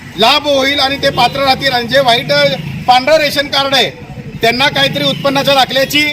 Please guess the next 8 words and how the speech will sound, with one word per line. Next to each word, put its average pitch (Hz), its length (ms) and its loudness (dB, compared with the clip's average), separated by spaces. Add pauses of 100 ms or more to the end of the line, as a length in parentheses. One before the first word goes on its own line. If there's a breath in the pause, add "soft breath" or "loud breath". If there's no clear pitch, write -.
(1800)
जी 320 100 2
आत 330 200 2 (100)
टाकलेली 320 340 2
आहे. 294 140 4 (760)
मित्रांनो, 339 520 4
मी 339 120 0
नेहमी 320 440 2 (180)
पॉलिटिकलवरती 311 880 0